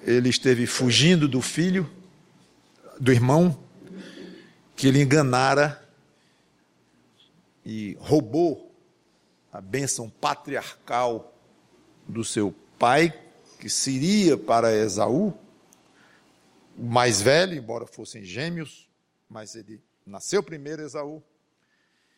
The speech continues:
e vocês conhecem bem a história. E vamos ler Gênesis trinta e dois, vinte e seis a trinta e dois,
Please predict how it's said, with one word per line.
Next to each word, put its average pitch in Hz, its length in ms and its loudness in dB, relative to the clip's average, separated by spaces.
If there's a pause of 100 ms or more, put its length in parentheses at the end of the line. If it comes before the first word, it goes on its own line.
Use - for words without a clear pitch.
(220)
e 180 60 -18
vocês 151 340 -8
conhecem 135 420 -10
bem 120 220 -8
a 117 120 -8
história. 110 580 -6 (1600)
E 104 540 -8 (300)
vamos 220 280 -4
ler 135 300 4
Gênesis 147 360 0
trinta 156 280 -4
e 131 60 0
dois, 127 340 0
vinte 135 200 -2
e - 40 0
seis 147 320 4
a 131 60 4
trinta 127 340 -6
e 131 40 -4
dois, 135 600 -2